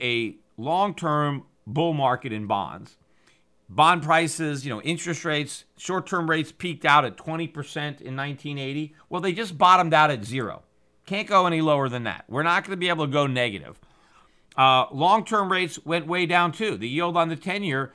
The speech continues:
you know, got, you know, what was it? I, I don't think it was ever below one percent, but it was pretty damn low. It was below two percent.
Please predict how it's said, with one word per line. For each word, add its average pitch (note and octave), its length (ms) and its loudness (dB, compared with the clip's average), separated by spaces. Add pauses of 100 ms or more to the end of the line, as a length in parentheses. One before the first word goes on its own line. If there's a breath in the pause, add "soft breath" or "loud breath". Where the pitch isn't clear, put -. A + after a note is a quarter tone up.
(140 soft breath)
you D3 100 -10
know, B2+ 100 -2
got, D3+ 380 2
you D#3 80 -6
know, B2 260 -6 (160)
what D#3 120 -6
was G#2 140 -6
it? F#2 100 -10
I, A2 80 -2
I A#2+ 40 -2
don't D3+ 160 2
think F3 140 -4
it E3 40 -2
was C#3 120 0
ever C3+ 180 0
below A#2+ 320 -2
one C3 280 -4
percent, F#2 460 -12
but C3+ 100 -8
it - 20 -6
was D#3 140 -8
pretty B3 220 -10
damn E3 260 0
low. D#3 220 4
It E2 60 -14
was G#2+ 180 -6
below E3 220 -4
two G#3+ 220 -6
percent. - 420 -12